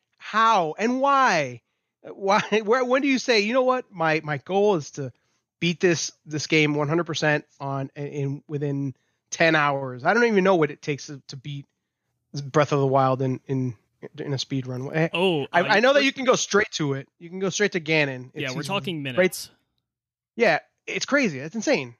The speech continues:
Speaker 2: Yeah.
Speaker 1: Like, you'd have to do it with what, like, three hearts? What you start off with?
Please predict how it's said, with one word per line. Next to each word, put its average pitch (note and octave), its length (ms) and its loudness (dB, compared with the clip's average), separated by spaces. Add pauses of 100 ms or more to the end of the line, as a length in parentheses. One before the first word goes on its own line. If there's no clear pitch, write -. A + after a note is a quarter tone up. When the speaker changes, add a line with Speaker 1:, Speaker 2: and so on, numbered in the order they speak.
Speaker 2:
Yeah. C3 180 -16
Speaker 1:
Like, F3+ 280 -8 (400)
you'd F#3+ 140 2
have G#3+ 100 2
to A3 80 -4
do G#3+ 200 4
it - 20 4
with F#3 140 0
what, F3+ 180 0
like, B2 160 -10
three F3 260 0
hearts? F3+ 480 0
What F#3 160 -18
you F3 60 -6
start G3 240 0
off F#3+ 220 2
with? G#3+ 240 -6